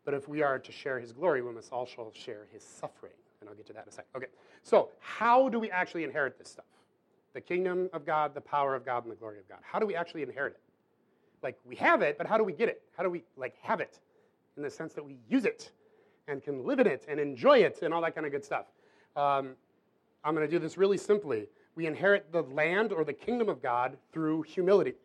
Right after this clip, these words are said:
We inherit the kingdom of God through humility. The Bible talks about this all the time. Luke six twenty, "Blessed are the poor in spirit, for yours is the kingdom of God."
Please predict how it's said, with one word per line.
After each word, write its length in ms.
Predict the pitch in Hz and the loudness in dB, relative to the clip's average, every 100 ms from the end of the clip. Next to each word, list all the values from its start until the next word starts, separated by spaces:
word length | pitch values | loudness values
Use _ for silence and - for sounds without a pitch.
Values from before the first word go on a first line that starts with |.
| _ _ _ _ _ _ _ _ _ _ _ _ _ _ _ - | _ _ _ _ _ _ _ _ _ _ _ _ _ _ _ -6
We 100 | 151 | -6
inherit 340 | 135 180 190 | 0 0 0
the 60 | 175 | -2
kingdom 260 | 180 180 | -2 -2
of 100 | 160 | -2
God 200 | 143 143 | -2 -2
through 100 | 143 | -4
humility. 400 | 127 147 147 135 | -8 -2 0 0
The 100 | 113 | -2
Bible 200 | 131 135 | -4 -4
talks 260 | 143 143 - | -6 -10 -10
about 140 | 135 | -14
this 120 | 127 - | -16 -4
all 160 | 208 208 | 0 0
the 100 | 202 | 0
time. 360 | - 185 139 131 | -4 -4 -4 -4
Luke 160 | 175 | -6
six 300 | - 180 - | -6 -10 -10
twenty, 340 | - 196 180 - _ _ _ | -4 -2 -2 -6 _ _ _
"Blessed 280 | 151 147 185 | -2 -2 -2
are 160 | 165 | -4
the 80 | 160 | -4
poor 320 | - 143 139 | -6 -4 -2
in 80 | 151 | -4
spirit, 720 | 151 - 277 160 - - - _ _ _ _ - | -8 -2 4 4 2 -8 -20 _ _ _ _ -6
for 140 | 147 | -4
yours 280 | 139 139 127 | 0 0 -2
is 100 | 127 | -6
the 100 | 135 | -10
kingdom 260 | 120 113 | -10 -12
of 80 | 117 | -8
God." 180 | 160 | -8